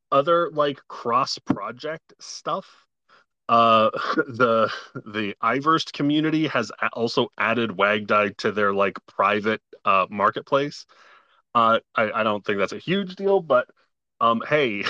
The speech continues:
<laughs> we're, we're getting around town, baby. Um, so that's cool. I mean, but I actually, both this R P G chain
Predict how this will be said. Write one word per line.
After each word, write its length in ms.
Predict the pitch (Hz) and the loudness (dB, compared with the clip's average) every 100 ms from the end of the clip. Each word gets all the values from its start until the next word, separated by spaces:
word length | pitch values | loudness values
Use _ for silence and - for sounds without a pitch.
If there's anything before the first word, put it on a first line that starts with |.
| - - - | -8 -4 -4
<laughs> 100 | 170 | -2
we're, 420 | 123 127 123 120 | 2 2 2 -2
we're 320 | 123 123 120 | -2 0 0
getting 440 | 110 110 135 143 147 | -2 -6 -4 -2 0
around 600 | 131 127 113 104 90 82 | 2 2 0 -2 -4 -10
town, 640 | - 131 113 101 92 92 | -6 -4 -2 -4 -4 -10
baby. 640 | 92 104 107 113 113 117 - - - - _ _ - | -8 -8 -6 -6 -6 -8 -12 -20 -20 -20 _ _ -2
Um, 520 | 110 104 101 98 95 - | 2 4 2 -2 -8 -12
so 180 | - 107 | 0 2
that's 260 | 113 - | 2 0
cool. 200 | - 104 - | -4 -2 2
I 60 | |
mean, 220 | 139 139 135 117 | 2 2 0 -6
but 120 | 143 139 | -6 -2
I 160 | 135 - | -4 -2
actually, 420 | 151 - 156 131 | -6 -4 -2 -2
both 440 | 107 131 151 170 | -2 0 2 0
this 320 | 139 143 139 - | 0 0 0 -4
R 100 | 123 | -4
P 140 | 135 | -4
G 220 | 113 107 104 | -6 -8 -10
chain 440 | - 104 98 98 | -10 -10 -8 -10